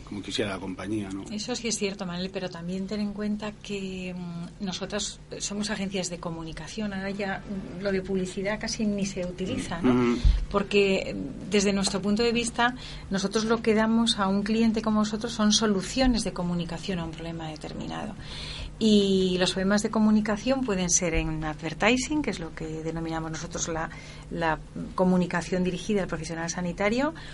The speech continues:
Speaker 2: o como la comunicación en educación médica, o como la comunicación en relaciones públicas a través de los medios.
Speaker 1: Mm.
Speaker 2: Y nosotros, ¿qué es lo que hacemos y sabemos hacer? Aplicamos transversalmente la creatividad
Speaker 1: Ujú.
Speaker 2: a todas estas áreas.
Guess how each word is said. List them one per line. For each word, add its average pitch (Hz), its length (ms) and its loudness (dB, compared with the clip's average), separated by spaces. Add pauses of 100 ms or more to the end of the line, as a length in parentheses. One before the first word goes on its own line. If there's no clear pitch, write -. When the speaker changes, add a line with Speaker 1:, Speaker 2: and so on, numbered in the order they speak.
(180)
Speaker 2:
o 180 180 4
como 165 400 -2
la 160 160 -2
comunicación 160 640 -6
en 160 200 -10
educación 156 460 -8
médica, 254 280 2
o 262 40 2
como 208 200 2
la 165 100 2
comunicación 165 540 -2
en 180 80 0
relaciones 180 320 -2
públicas 208 360 -4
a 202 40 -6
través 160 260 -8
de 156 60 -10
los 156 160 -10
medios. 156 440 -10 (200)
Speaker 1:
Mm. 214 260 2
Speaker 2:
Y 196 60 4
nosotros, 214 460 2
¿qué 240 100 2
es 220 100 2
lo 214 100 2
que 214 80 2
hacemos 202 360 2
y 185 80 0
sabemos 185 360 -2
hacer? 214 380 -2 (300)
Aplicamos 185 680 2
transversalmente 190 920 0
la 185 160 0
creatividad 160 800 -6 (240)
Speaker 1:
Ujú. 107 300 4 (100)
Speaker 2:
a 170 100 -2
todas 170 300 -2
estas 165 360 -6
áreas. - 360 -8